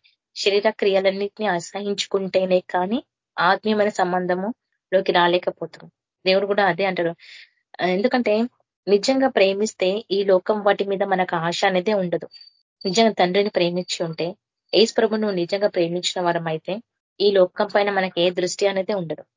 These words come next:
కేవలం ప్రార్థించాలా, వాక్యం ధ్యానించాలా, దేవుని యొక్క స్వాత ప్రకటన చేయాలా, ఈ టాపిక్స్ పైననే ఉంటది, ఈ ఆలోచన పైననే ఉంటది. ఎందుకంటే నేను నిన్న, ఆ, మా ఇంటి ఎదురు ఇంకొక ఆమెతో మాట్లాడుతున్నా,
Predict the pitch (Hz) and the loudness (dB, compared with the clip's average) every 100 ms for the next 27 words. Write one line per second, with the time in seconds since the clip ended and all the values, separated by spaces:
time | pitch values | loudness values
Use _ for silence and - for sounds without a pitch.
0 | _ _ - 190 185 185 180 170 175 180 | _ _ 2 4 4 2 2 2 2 -2
1 | 185 190 175 165 - 170 170 165 185 196 | 0 0 0 -2 -4 -4 -4 -2 -4 -4
2 | 220 175 170 180 175 - 175 175 175 165 | -2 -2 0 -2 -2 -2 -2 -2 -2 -2
3 | 160 175 170 - 160 185 - - - - | -2 -2 -2 -4 -2 -2 -6 -16 -18 -16
4 | - 196 226 220 202 202 - 208 208 202 | -6 -4 -2 -2 -2 -2 -2 0 0 0
5 | 185 165 156 185 208 202 196 - 202 196 | -2 -2 -2 0 2 2 0 -4 -2 -2
6 | 196 185 160 156 - - _ _ - 196 | -2 -4 -6 -10 -12 -18 _ _ -8 -2
7 | 226 220 233 214 196 185 185 175 170 170 | 0 2 4 4 2 0 0 0 -4 -8
8 | _ _ _ - 170 175 170 175 180 208 | _ _ _ -2 0 2 2 0 0 0
9 | 180 190 185 - 175 170 - 180 170 175 | 2 0 0 2 0 0 -2 -2 -2 -2
10 | 175 - 170 | -4 -4 -6